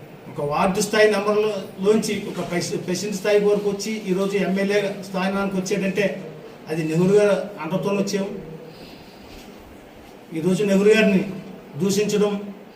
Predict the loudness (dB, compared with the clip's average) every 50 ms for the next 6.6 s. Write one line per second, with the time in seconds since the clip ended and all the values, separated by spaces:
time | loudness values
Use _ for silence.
0 | -20 -20 -20 -20 -20 -20 -12 -4 -2 0 0 0 0 0 0 2 2 2 2 2
1 | 2 2 0 0 0 -2 0 0 -2 -2 -2 -4 -6 -12 -14 -16 -20 -20 -20 -16
2 | -16 -14 -14 -14 -16 -16 -10 -8 -8 -8 -6 -4 -2 0 0 0 0 -2 -2 -4
3 | -4 -2 0 0 2 2 4 4 4 4 2 0 -2 -8 -10 -14 -16 -16 -18 -18
4 | -18 -18 -18 -18 -18 -18 -18 -18 -20 -20 -18 -20 -20 -20 -20 -20 -20 -20 -18 -20
5 | -20 -20 -20 -18 -18 -16 -14 -10 -4 0 0 2 6 6 6 8 8 6 6 6
6 | 4 4 2 4 4 2 2 2 2 -2 -4